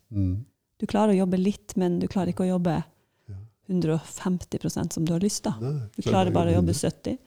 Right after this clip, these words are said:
Speaker 1: Ja.
Speaker 2: Mm.
Speaker 1: Ja.
Speaker 2: Og kanskje det er det du trenger.
Speaker 1: Mm.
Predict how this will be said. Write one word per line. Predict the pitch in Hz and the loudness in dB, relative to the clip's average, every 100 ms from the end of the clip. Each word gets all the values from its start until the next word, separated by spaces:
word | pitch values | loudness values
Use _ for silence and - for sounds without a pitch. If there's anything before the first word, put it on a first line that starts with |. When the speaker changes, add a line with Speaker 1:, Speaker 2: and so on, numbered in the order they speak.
| - | -2
Speaker 1:
Ja. | 110 123 - | -2 -2 -4
Speaker 2:
Mm. | 202 175 202 254 _ _ _ 98 | -2 0 -2 -6 _ _ _ -18
Speaker 1:
Ja. | 95 - _ | -18 -20 _
Speaker 2:
Og | 214 | -2
kanskje | 208 180 175 | 0 0 0
det | 160 | 0
er | 151 | 2
det | 147 | -2
du | - | -2
trenger. | - - - _ _ | -4 -6 -14 _ _
Speaker 1:
Mm. | 120 107 104 131 | 0 0 0 -6